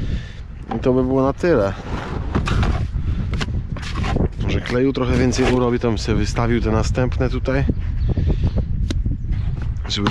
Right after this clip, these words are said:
było jak się sznura trzymać później jutro od razu z rana. Chociaż klej to będzie w taką pogodę, to będzie ciągnął tak szybko, że można postawić bloczka, a zaraz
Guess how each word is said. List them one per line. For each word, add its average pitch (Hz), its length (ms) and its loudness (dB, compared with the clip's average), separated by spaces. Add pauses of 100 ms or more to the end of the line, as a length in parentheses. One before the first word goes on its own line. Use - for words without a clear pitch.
było 113 120 2
jak 104 100 0
się 110 140 -2
sznura 117 300 2
trzymać 123 400 0
później 127 440 -2
jutro 131 300 0
od 123 360 -2
razu 127 420 2 (800)
z 110 140 -6
rana. 120 420 2
Chociaż 135 280 -4
klej 127 300 4
to 120 120 -2
będzie 98 160 -4
w - 140 -6
taką 117 280 -2
pogodę, 107 380 0
to 101 100 -8
będzie 98 200 -2
ciągnął 101 300 0
tak 95 180 -4
szybko, 107 360 -2
że 98 160 2 (680)
można - 200 0
postawić 101 460 0
bloczka, 110 400 2
a 104 80 0
zaraz 107 280 0